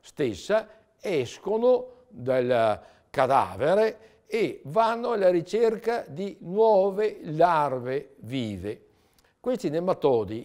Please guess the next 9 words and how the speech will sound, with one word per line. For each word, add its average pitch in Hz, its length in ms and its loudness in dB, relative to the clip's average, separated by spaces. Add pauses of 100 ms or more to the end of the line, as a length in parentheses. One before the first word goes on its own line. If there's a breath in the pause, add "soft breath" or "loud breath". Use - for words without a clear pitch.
non 262 340 -6
sono 104 580 -4 (260 soft breath)
parassiti 139 920 -6
nei 160 180 -10
confronti 127 760 -6
delle 113 480 -6
radici 123 760 -8 (320)
degli 117 380 -6
alberi. 113 600 0